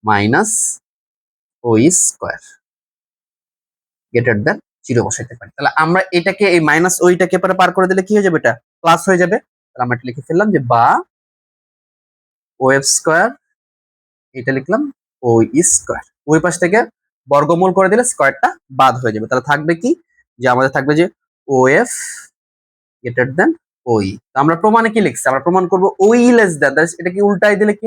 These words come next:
হবে? এটাকে উল্টাই দিলে must be, খেয়াল করো, এটাকে উল্টাই দিলে must, এটা হয়ে যাবে যে অতএব ওই, এটা কি greater than থেকে less than ওএফ হয়ে যাবে, যেটা আমরা প্রমাণ করতে চেয়েছিলাম, যেটা আমরা কি করতে চেয়েছিলাম? প্রমাণ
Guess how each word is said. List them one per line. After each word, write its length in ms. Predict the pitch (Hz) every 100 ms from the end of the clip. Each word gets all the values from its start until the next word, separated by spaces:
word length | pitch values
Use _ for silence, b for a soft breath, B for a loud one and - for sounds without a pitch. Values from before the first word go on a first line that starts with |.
| 208
হবে? 160 | 147 107 _ _ _
এটাকে 200 | 123 139 135
উল্টাই 260 | 131 143 156
দিলে 140 | 180 151
must 280 | 190 226 - _
be, 80 | 127 117
খেয়াল 200 | - 165 151
করো, 140 | 107 98 _ _
এটাকে 200 | _ 139 139
উল্টাই 240 | 143 151 156
দিলে 120 | 208 170
must, 260 | 143 214 - _
এটা 120 | - 127
হয়ে 120 | 120
যাবে 120 | 135 165
যে 60 | 214 359 _ _ _ 113
অতএব 260 | - 233 - _ _ _ _
ওই, 260 | 127 123 131 214 330 _ _ _ _ _
এটা 100 | 139 147
কি 60 | 147
greater 220 | 139 147 165
than 100 | 175 180
থেকে 160 | 185 311 185
less 180 | 127 123 123
than 120 | 269 277 -
ওএফ 220 | 113 110 -
হয়ে 120 | -
যাবে, 140 | _ _
যেটা 120 | _ 127
আমরা 120 | 139 202 _
প্রমাণ 200 | 120 117
করতে 180 | 120 _ 104
চেয়েছিলাম, 400 | 107 113 - - _
যেটা 120 | 127 131
আমরা 100 | 135 139
কি 60 | 170
করতে 160 | 170 165
চেয়েছিলাম? 340 | 135 - 107 _ _
প্রমাণ 200 | 117